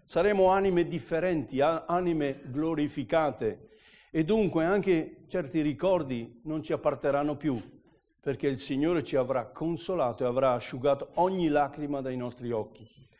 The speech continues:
Però io mi dico una cosa, se quelle lacrime non le hai versate sulla terra, come fa a consolartene? C'è un messaggio potente in questo. È meglio che tu piangi per i perduti,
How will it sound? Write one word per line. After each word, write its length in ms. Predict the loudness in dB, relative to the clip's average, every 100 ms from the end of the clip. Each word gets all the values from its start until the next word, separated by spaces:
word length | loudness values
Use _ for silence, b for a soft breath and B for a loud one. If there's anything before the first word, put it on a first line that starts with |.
| b b b b b
Però 260 | 0 2 4
io 80 | 2
mi 100 | -2
dico 220 | -2 0
una 140 | 0
cosa, 480 | 0 -2 0 -2 -2
se 240 | -8 -8
quelle 280 | 0 0 0
lacrime 880 | 0 -2 -4 -4 -2 -4 -6 -12 _ -6
non 180 | -2 0
le 120 | 0
hai 140 | -2
versate 560 | -4 -8 -6 -6 -6 -10
sulla 260 | -8 -6
terra, 420 | -4 -4 -4 -10 -12 _ _ _ _ _ _
come 300 | -6 -4 -4
fa 220 | -4 -4
a 60 | -4
consolartene? 920 | -10 -8 -6 -4 -4 -8 -14 -12 -12 _ _ _ _ _ _ _ _ _ _ _ _ _ _ _ _ _
C'è 80 | -10
un 80 | -6
messaggio 420 | -6 -6 -8 -8
potente 460 | -10 -10 -10 -10 -12
in 80 | -8
questo. 300 | -8 -8 _ _ _ _ _ _ _ _ _ _ _ _ _
È 100 | -4
meglio 360 | -2 -2 -4
che 100 | -6
tu 140 | -8 -8
piangi 520 | -6 -6 -8 -12 -18 _ _ _
per 160 | _ -12
i 80 | -10
perduti, 560 | -12 -6 -6 -6 -12